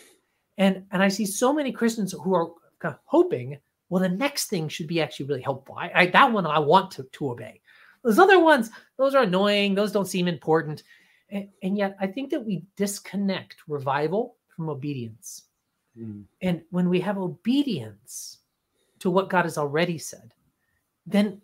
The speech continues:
Speaker 1: there's a possibility of revival, of God actually showing up and saying something new and leading us in these fresh ways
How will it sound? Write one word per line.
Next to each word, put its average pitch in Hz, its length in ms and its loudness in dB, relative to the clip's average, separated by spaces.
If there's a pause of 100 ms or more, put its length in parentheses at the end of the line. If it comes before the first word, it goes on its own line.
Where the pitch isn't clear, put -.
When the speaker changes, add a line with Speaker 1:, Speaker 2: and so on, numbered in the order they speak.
(180)
Speaker 1:
there's 196 200 -2
a 196 60 0
possibility 196 500 0
of 170 80 0
revival, 160 540 -2
of 131 100 -8
God 196 180 0
actually 185 220 -4
showing 214 320 -2
up 208 120 -2
and 160 120 -10
saying 233 480 -2
something 160 380 -4
new 226 180 2
and 143 140 0
leading 226 280 -2
us - 160 -6
in 156 60 -10
these 151 160 -8
fresh 175 300 -8
ways 190 340 0